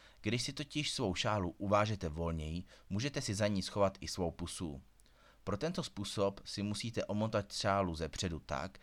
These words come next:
aby polovina délky šály byla pod vaší bradou. Na každém rameni pak budete mít jeden konec šály. Oba tyto konce provlékněte vzniklým okem mezi krkem a šálou, a to ze zhora. Je to jednoduché. Za páté,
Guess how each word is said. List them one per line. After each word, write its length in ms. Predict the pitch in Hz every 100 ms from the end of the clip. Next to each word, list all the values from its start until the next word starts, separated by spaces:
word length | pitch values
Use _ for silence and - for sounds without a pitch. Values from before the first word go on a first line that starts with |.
| - - -
aby 200 | 87 90
polovina 420 | 107 135 170 135
délky 320 | 127 123 90
šály 300 | - 90 92
byla 200 | 90 85
pod 160 | 85 85
vaší 280 | 87 -
bradou. 480 | 82 85 87 78 62 - - - - -
Na 120 | -
každém 360 | 95 131 143 101
rameni 340 | 92 95 104
pak 180 | 98 90
budete 320 | 87 95 95
mít 200 | 95 87
jeden 200 | 85 87
konec 300 | 85 87 85
šály. 520 | - 80 80 76 64 - _ _ _ - - -
Oba 260 | - 98 123
tyto 220 | 170 123
konce 340 | 95 95 107
provlékněte 1000 | 98 101 98 98 98 95 104 98 95 87
vzniklým 520 | 82 104 123 90 82 - -
okem 440 | 90 - 95 95 - - -
mezi 340 | 92 98 95 82
krkem 460 | 87 82 - 95 92 -
a 80 | 90
šálou, 520 | - 85 85 82 80 -
a 80 | -
to 180 | 76 78
ze 160 | 71 76
zhora. 560 | 76 87 85 78 71 - - - - -
Je 100 | 80
to 120 | 82 64
jednoduché. 640 | 69 80 87 - 73 69 - - - - - - - -
Za 140 | 95 107
páté, 560 | 120 120 123 117 110